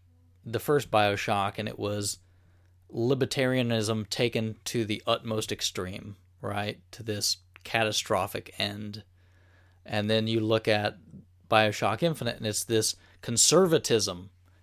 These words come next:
taken to this ultimate ugly end. Um, but either end is ugly,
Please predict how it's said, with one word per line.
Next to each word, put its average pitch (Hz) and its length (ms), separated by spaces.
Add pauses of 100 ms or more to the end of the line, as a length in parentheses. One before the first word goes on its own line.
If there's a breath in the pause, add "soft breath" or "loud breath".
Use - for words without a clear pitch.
taken 127 360
to 110 120
this 107 240 (100)
ultimate 110 560 (460)
ugly 110 460 (100)
end. 104 540 (480)
Um, 107 500 (420 soft breath)
but - 220
either 156 400
end 156 340
is 110 180
ugly, 113 480